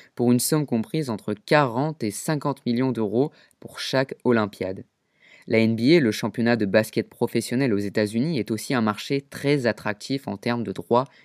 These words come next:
télévisuels. Ainsi, la N B A a signé en deux mille quatorze un contrat mirobolant de vingt-quatre milliards de dollars sur une période de neuf ans avec les chaînes A B C, Turner Sports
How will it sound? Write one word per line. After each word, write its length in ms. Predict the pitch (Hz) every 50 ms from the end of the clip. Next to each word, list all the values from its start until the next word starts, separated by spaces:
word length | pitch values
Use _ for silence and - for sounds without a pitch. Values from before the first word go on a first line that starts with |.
| _ _ _
télévisuels. 720 | - 123 113 113 110 113 104 98 101 95 92 90 - 117 - _ _ _ _ _ - - _ -
Ainsi, 280 | - 107 - - 147
la 160 | 131 110 98
N 140 | 98 101 101
B 240 | 98 107 113 131 147
A 40 | 135
a 60 | 101
signé 300 | 98 - - 107 113 127
en 80 | 127 113
deux 80 | 104 107
mille 160 | 107 107 104
quatorze 380 | - 101 95 - 143 143 127
un 80 | 117 101
contrat 400 | - - 110 107 - - 98 101
mirobolant 760 | 104 117 139 147 135 110 127 131 123 120 120 113 120 135 139
de 120 | 120 107 98
vingt-quatre 840 | 95 98 107 107 127 151 160 151 139 - - 147 139 135 - _
milliards 380 | 120 120 117 113 113 113 107 104
de 100 | 104 101
dollars 480 | 95 110 107 107 113 131 143 143 - _ _ - - - _
sur 240 | - - - - 127
une 100 | 120 110
période 280 | - 120 120 120 113 101
de 100 | 92 92
neuf 280 | 95 104 131 156 131
ans 140 | 139 156 180
avec 280 | 143 101 95 95 - -
les 80 | 98
chaînes 260 | 95 - 101 98 98 - _
A 160 | 123 127 123
B 120 | 113 117 117
C, 320 | 113 - - 135 143 143 -
Turner 300 | - 135 135 127 117 113
Sports 360 | 104 - - - 123 139 151